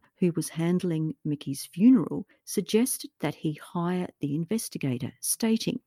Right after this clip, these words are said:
"An insurance company had called to verify her death about paying an insurance claim. Whether that triggered him to suggest to me that I should get an investigator or whether he thought that it might not have been handled thoroughly, I don't know."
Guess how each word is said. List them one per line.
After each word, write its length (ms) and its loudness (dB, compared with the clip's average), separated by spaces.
"An 140 6
insurance 540 2
company 460 0
had 260 -8
called 420 0
to 100 -2
verify 560 -2
her 160 -2
death 560 -4
about 400 -2
paying 540 4
an 100 2
insurance 640 4
claim. 400 -8
Whether 540 4
that 280 0
triggered 340 2
him 320 0
to 140 0
suggest 580 -2
to 160 -2
me 340 2
that 240 -6
I 140 2
should 240 -4
get 240 2
an 160 4
investigator 800 0
or 160 6
whether 260 4
he 220 2
thought 480 0
that 140 2
it 140 0
might 260 4
not 200 0
have 240 -4
been 160 2
handled 440 2
thoroughly, 580 2
I 100 4
don't 320 0
know." 240 2